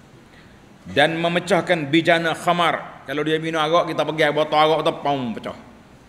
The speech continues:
Sekali lagi mau minum aku, pom, atas kepala mu. Ha, <laughs> baru dia takut. Ha,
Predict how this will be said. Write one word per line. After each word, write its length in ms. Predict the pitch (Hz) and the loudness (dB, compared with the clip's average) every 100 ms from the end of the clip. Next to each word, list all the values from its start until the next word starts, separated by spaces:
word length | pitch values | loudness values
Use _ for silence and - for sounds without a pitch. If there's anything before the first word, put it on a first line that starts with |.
| - - - - | -20 -20 -20 -6
Sekali 240 | 113 135 | -2 2
lagi 240 | 147 156 156 | 2 2 2
mau 160 | 160 | 2
minum 160 | 165 160 | 2 0
aku, 80 | - - | -4 -4
pom, 160 | 180 147 | -2 -2
atas 160 | 135 | -4
kepala 320 | - 135 110 95 | 0 0 0 -4
mu. 80 | 76 - - - - - - 98 101 113 | -10 -16 -20 -20 -20 -20 -18 -16 -12 -10
Ha, 240 | 101 76 92 113 147 123 | -8 -10 -10 -6 -6 -6
<laughs> 480 | 101 - - - | -10 -18 -20 -10
baru 160 | 110 117 | -6 -4
dia 160 | 117 117 | -2 0
takut. 320 | 175 208 123 - - - - - | 0 0 -4 -8 -18 -20 -20 -18
Ha, 320 | 98 98 | -14 -14